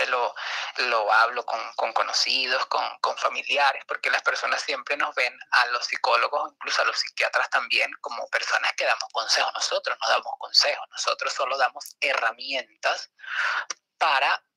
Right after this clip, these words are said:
tratar de que esa persona, pues, solucione lo que, lo que esté pasando, ya sea algún problema psicológico, ah,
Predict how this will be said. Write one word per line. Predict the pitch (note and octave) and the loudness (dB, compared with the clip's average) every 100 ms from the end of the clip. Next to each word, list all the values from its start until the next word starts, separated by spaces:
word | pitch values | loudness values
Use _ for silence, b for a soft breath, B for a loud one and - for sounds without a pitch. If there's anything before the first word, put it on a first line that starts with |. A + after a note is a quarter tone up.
| _ | _
tratar | C#3 B2 - A#2+ | 0 2 4 2
de | C#3+ - | 0 -2
que | B2+ | -2
esa | - - | 0 0
persona, | - - B2 B2 | 0 0 0 0
pues, | - - | 0 -2
solucione | - B2+ B2 A2+ - - - - | 0 0 -2 0 0 0 0 0
lo | A#2+ - | -2 -2
que, | B2+ - | -6 -4
lo | - | -8
que | - | -6
esté | - - | -8 -2
pasando, | - - - - A#2 | 0 2 4 2 0
ya | A2+ | -4
sea | - A#2+ | -2 -2
algún | - - | -4 -4
problema | - A#2 A2+ | 0 0 0
psicológico, | - - - - D3 C3 - - A#2+ A#2+ B B B B | -6 -2 0 2 0 -2 -6 0 2 2 B B B B
ah, | B2+ A#2 G#2+ A2 | 6 6 4 2